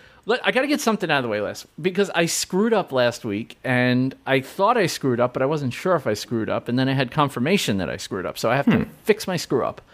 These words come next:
Speaker 1: So last week at the beginning of the show, I mentioned that I was on Clampcast.
Speaker 2: Oh, yeah.
Speaker 1: And I forgot.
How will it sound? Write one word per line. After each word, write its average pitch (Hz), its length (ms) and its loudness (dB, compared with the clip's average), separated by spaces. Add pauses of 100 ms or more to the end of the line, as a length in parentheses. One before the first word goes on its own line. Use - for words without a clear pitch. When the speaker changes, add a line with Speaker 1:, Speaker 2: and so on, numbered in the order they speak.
(560)
Speaker 1:
So 156 160 2
last 196 260 4
week 240 140 -2
at 180 60 -2
the 165 80 -2
beginning 147 300 0
of 120 60 0
the 123 60 -4
show, 123 180 2
I 110 60 2
mentioned 123 420 0
that 113 100 -2
I 113 100 0
was 113 140 -2
on 110 180 -2
Clampcast. - 800 -6 (540)
Speaker 2:
Oh, 139 120 2
yeah. 113 300 0 (200)
Speaker 1:
And 147 280 0 (100)
I 139 220 0
forgot. 113 1040 -2